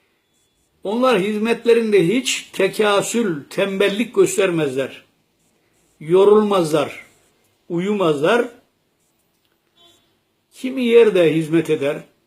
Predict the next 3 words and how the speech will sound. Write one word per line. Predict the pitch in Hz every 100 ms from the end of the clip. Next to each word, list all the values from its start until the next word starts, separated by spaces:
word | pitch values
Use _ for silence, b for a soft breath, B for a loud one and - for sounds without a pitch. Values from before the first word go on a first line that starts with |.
| _
kimi | - 214 214
gökte | 170 190 - 175 160 - _ _ _
sakinlerdir, | - - 156 147 180 180 196 175 214